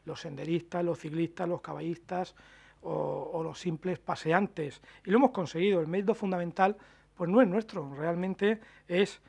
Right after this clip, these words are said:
eh, pues de la, es de la Federación de Montañismo, que ha sido muy tenaz, la Federación de Ciclismo, eh, la fe-, la Federación de,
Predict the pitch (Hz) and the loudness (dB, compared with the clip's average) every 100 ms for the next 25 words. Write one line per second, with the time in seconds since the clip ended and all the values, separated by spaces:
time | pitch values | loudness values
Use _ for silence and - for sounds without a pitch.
0 | - - _ 160 160 160 156 151 151 143 | -20 -20 _ -6 -2 -2 -2 -4 -6 -8
1 | 143 _ 165 147 156 156 151 151 139 131 | -12 _ -4 -4 -6 -6 -6 -6 -6 -10
2 | 127 127 - - _ _ 180 156 - - | -12 -18 -20 -20 _ _ -8 -8 -10 -12
3 | 156 165 156 - 156 147 170 160 156 151 | -6 -4 -4 -4 -6 -4 -4 -4 -6 -8
4 | 156 160 202 190 196 160 151 - 151 143 | -4 0 0 0 -4 -6 -10 -10 -10 -10
5 | 147 135 147 190 196 208 - - - - | -10 -10 -4 0 2 0 -6 -20 -18 -12
6 | 156 160 147 - 160 151 135 160 160 196 | -10 -8 -10 -8 -8 -8 -10 -6 2 2
7 | 185 190 196 - - - _ 156 143 139 | 4 2 2 -2 -20 -20 _ -12 -10 -10
8 | 135 139 143 147 156 160 151 156 151 - | -12 -12 -14 -8 -6 -6 -6 -6 -8 -4
9 | 170 160 156 156 | -2 -2 0 0